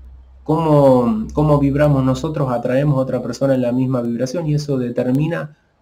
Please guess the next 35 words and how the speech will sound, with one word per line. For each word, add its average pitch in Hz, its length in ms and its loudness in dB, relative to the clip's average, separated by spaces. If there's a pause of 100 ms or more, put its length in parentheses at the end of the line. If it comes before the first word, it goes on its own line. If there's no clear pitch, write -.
(100)
cómo 131 300 0
la 101 140 -6
relación 95 600 -18
va 92 80 -18
a 92 40 -18
ser. - 280 -20 (840)
Si - 160 -4
hay 165 80 2
voluntad 175 440 2
de 160 120 0
trabajo 151 440 2
en 151 80 2
uno 151 160 2
mismo, 185 640 -2 (120)
más 131 220 -2
posibilidad 120 520 -4
de 120 120 -8
que 107 80 -10
la 104 120 -6
relación 104 420 -10
funcione, 107 440 -10
sea 110 220 -10
más 95 240 -16
amorosa, 101 560 -16 (560)
sea - 180 -6
más 107 160 -4
profunda, 113 500 -4
más 110 160 0
espiritual, 110 580 -2
evoluciona 139 480 0
a - 20 4
lo 127 80 0
largo 123 280 0
del 104 120 -6
tiempo. 95 440 -16